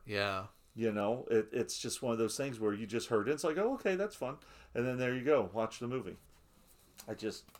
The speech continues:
Speaker 2: amazing, absolutely amazing. Well, yeah.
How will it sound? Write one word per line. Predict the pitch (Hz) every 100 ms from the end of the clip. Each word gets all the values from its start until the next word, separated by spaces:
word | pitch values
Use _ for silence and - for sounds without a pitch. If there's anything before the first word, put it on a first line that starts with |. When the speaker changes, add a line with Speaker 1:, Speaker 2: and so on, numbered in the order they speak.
| - -
Speaker 2:
amazing, | 98 107 113 110 95 87 90
absolutely | 117 - 123 113
amazing. | 101 92 87 76 - - - - - - - - - - - - - _ _ -
Well, | 160 139
yeah. | 190